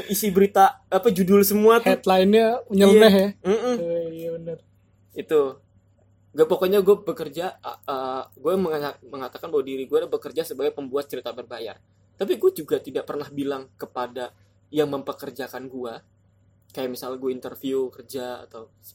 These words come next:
Speaker 1: kemanapun, gue tidak mengatakan bahwa ini adalah passion gue.
Speaker 2: Uh.
Speaker 1: Gue tidak mengatakan itu, tapi gue bilang,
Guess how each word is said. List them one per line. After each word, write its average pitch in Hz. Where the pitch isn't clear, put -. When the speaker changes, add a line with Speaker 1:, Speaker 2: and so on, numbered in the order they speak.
Speaker 1:
kemanapun, 117
gue -
tidak 180
mengatakan 139
bahwa 127
ini 147
adalah 135
passion 127
gue. 135
Speaker 2:
Uh. 131
Speaker 1:
Gue 190
tidak 160
mengatakan 117
itu, 139
tapi 123
gue 208
bilang, 139